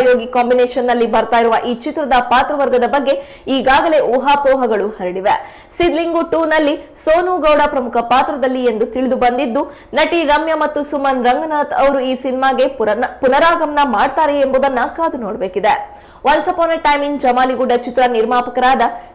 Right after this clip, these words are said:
ಶ್ರೀಹರಿ ರೆಡ್ಡಿ ಅವರು ನಿಹಾರಿಕಾ ಮೂವೀಸ್ ಬ್ಯಾನರ್ ಅಡಿಯಲ್ಲಿ ಚಿತ್ರವನ್ನ ನಿರ್ಮಿಸಲಿದ್ದಾರೆ. ಸಿದ್ಲಿಂಗು ಚಿತ್ರವನ್ನ ಮೆಲುಕು ಹಾಕ್ತಾ, "ನಾವು ಅದನ್ನ ಮುಂದಿನ ಭಾಗದಲ್ಲೂ ಅನುಸರಿಸಲು ಆಶಿಸ್ತೇವೆ. ನಗು, ಕಣ್ಣೀರು ಮತ್ತು ಇವೆರಡರ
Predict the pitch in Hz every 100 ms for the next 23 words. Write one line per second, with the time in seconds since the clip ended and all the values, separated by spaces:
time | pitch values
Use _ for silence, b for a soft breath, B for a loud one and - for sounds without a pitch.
0 | - 381 403 381 359 320 311 302 285 294
1 | 294 277 254 254 254 254 254 247 233 247
2 | - 226 247 277 269 277 269 269 - -
3 | - 381 370 381 294 240 233 196 190 -
4 | 196 185 208 214 - - - - 349 294
5 | 359 381 381 349 339 330 320 294 294 262
6 | 240 311 294 269 254 - 262 - - -
7 | 254 311 359 359 - 311 311 302 269 247
8 | 262 233 240 294 269 302 - 277 269 277
9 | 254 254 247 233 247 294 - 277 254 508
10 | - - - 247 277 302 311 - 269 269
11 | 285 277 254 247 247 247 269 302